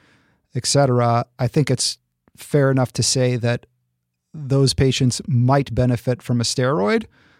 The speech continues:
and maybe we should concentrate our energies on giving those patients steroids. Is that fair?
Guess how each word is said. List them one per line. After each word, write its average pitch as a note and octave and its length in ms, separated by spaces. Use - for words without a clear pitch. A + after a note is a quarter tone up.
and A#2 520
maybe A#2+ 180
we A#2+ 120
should - 180
concentrate B2 520
our A#2 120
energies A#2 500
on G#2+ 280
giving A#2 260
those A2+ 180
patients A#2+ 420
steroids. A#2 600
Is C3 100
that C#3 180
fair? F#3 280